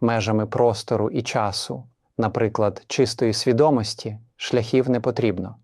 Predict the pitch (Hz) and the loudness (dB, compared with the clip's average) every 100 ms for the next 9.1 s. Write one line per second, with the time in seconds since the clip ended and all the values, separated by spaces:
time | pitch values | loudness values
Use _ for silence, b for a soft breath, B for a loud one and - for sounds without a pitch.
0 | _ _ _ - 127 113 147 180 147 110 | _ _ _ -4 -2 0 2 2 2 0
1 | 98 - 139 139 120 104 113 110 147 143 | -2 0 2 2 2 2 0 0 2 2
2 | 120 104 104 104 120 123 117 - 107 - | 2 2 2 2 2 2 0 0 -2 0
3 | 127 110 107 104 113 113 113 - 113 120 | 0 2 2 2 2 2 0 0 2 2
4 | 151 151 - 139 110 143 147 131 127 123 | 0 -2 -4 -2 2 2 2 0 0 0
5 | 107 117 - - 107 87 - - _ _ | 0 0 -2 -6 -6 -6 -8 -12 _ _
6 | _ _ _ - 139 147 151 147 - 120 | _ _ _ 2 2 4 2 0 0 0
7 | 113 120 127 120 120 110 113 127 120 113 | 2 2 2 0 0 0 2 2 2 0
8 | 104 123 123 - 110 104 113 104 98 92 | 0 0 0 0 0 2 2 2 -2 -4
9 | - | -12